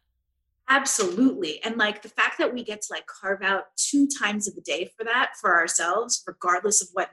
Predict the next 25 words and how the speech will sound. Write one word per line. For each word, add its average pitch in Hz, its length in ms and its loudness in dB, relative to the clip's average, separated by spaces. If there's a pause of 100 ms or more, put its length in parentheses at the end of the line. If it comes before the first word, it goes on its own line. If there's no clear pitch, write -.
madness 160 460 -4
is - 100 -8
happening 165 300 -4
in 170 80 -20
our 160 160 -8 (240)
lives, 214 200 -10
is, 190 140 -12
like, 170 140 -8 (420)
actually, 247 300 4
like, 147 180 -4
such 254 300 0
a 190 100 -4
beautiful 160 340 -14
thing. - 160 -14 (500)
And 226 120 2
here 311 380 4
I 233 260 6
was, - 460 -2
like, 170 280 0 (100)
recommending 196 580 -4
things 175 380 -8
that, 151 200 -4
like, 147 220 -2 (380)
you 254 100 4
know, 185 160 2